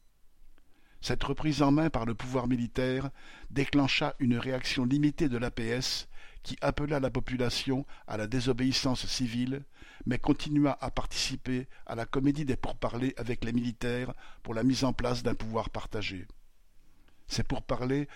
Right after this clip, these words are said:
aboutirent à la création, le vingt et un août deux mille dix-neuf, d'un conseil souverain de onze membres, cinq civils et six militaires,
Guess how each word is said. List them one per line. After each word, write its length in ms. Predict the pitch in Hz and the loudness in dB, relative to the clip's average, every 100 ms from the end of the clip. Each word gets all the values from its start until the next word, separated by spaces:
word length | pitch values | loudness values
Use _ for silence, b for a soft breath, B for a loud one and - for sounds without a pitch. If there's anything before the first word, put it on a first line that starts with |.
| B | B
aboutirent 460 | - 117 135 - 139 | -6 -2 -2 0 0
à 80 | 131 | 0
la 120 | 117 | 0
création, 680 | 117 120 117 113 - 127 139 B B B | -2 -2 -2 -2 -4 -2 -2 B B B
le 100 | 104 | -4
vingt 260 | 107 120 | -2 -2
et 80 | 127 | -2
un 80 | 117 - | -2 0
août 260 | 131 - | -2 0
deux 240 | 113 - 123 | -6 -4 0
mille 160 | 123 | 0
dix-neuf, 640 | 117 117 104 120 123 - - B B B | 0 -4 0 -2 -2 -6 -12 B B B
d'un 160 | 113 | -4
conseil 420 | 113 139 131 151 143 | 2 2 4 2 2
souverain 540 | - 143 135 135 139 | 0 0 0 2 0
de 180 | 113 101 | 0 -2
onze 260 | 131 131 107 | 0 0 2
membres, 460 | 117 117 135 135 - B B | 2 2 0 -4 -8 B B
cinq 300 | - 131 123 | -2 0 0
civils 500 | - 127 127 117 95 - | 0 0 2 0 0 -6
et 80 | |
six 280 | 98 123 - | -4 -2 -2
militaires, 580 | 107 107 - 113 117 120 | -2 -2 0 0 0 -8